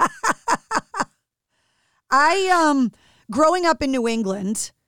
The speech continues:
I'm very spoiled, as the Godsmack guys are, about the changing of the seasons and all of that stuff. And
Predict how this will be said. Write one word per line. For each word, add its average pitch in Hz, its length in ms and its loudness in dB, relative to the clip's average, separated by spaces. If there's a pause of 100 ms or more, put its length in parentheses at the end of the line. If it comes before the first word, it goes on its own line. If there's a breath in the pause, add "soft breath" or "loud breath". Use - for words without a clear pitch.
(580)
I'm 226 320 0
very 233 400 0
spoiled, 220 840 0
as 208 220 0
the 226 80 -10
Godsmack 196 640 -4
guys 196 320 -2
are, 190 260 0
about 190 380 -2
the 190 80 -6
changing 190 420 -6
of 185 60 -6
the 196 80 -4
seasons 262 1120 -2
and 214 180 -4
all 233 260 0
of 233 60 -2
that 214 160 -2
stuff. 202 420 -2
And 202 160 -4